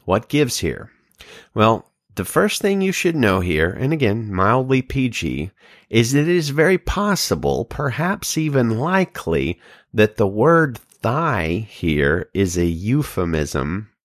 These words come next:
for the reproductive organs. So,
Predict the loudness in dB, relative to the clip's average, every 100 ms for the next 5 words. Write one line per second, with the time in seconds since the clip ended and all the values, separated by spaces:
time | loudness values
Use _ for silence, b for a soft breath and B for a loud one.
0 | _ -2 2 4 2 -2 b b b -10
1 | -2 2 4 2 0 -2 0 0 -4 -4
2 | -6 -4 -2 -2 -4 -6 -10 -10 -12 -12
3 | B B B -2 0 -2